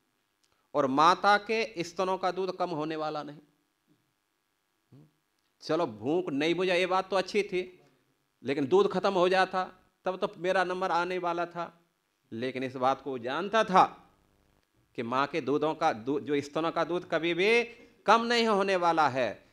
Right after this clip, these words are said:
इसलिए जो है उसको देख देख करके अब जो है इसको लज्जा आने लगे। हाय हाय, है, मैं इतने समय से,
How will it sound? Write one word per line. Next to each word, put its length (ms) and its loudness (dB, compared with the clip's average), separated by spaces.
इसलिए 480 0
जो 200 0
है 340 -2
उसको 640 -6
देख 380 -4
देख 400 -8
करके 440 -8
अब 220 0
जो 200 -6
है 100 -4
इसको 400 -12
लज्जा 380 -8
आने 280 -14
लगे। 340 -20
हाय 340 -6
हाय, 340 -10
है, 220 -4
मैं 240 -4
इतने 420 -2
समय 340 -2
से, 420 -8